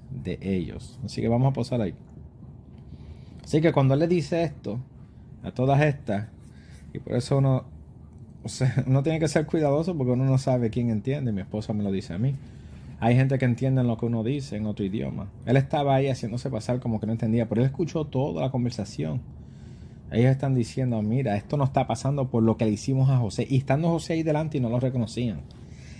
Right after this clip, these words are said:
Ellos sabían que todo este mal que le estaba viniendo era por el pecado. Ellos, ellos tenían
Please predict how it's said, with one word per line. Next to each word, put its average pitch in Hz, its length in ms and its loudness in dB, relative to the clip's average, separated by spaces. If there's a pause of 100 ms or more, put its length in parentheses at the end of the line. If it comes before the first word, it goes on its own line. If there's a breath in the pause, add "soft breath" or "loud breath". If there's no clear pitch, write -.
(160 loud breath)
Ellos 156 240 6
sabían 165 360 4
que 127 140 0
todo 147 280 0
este 151 260 -2
mal 151 200 -2
que 156 60 -4
le 139 60 0
estaba 135 320 -2
viniendo 143 560 0
era 127 200 0
por 127 140 2
el 110 100 2
pecado. 117 440 0
Ellos, 147 340 4
ellos 135 200 2
tenían 160 400 -2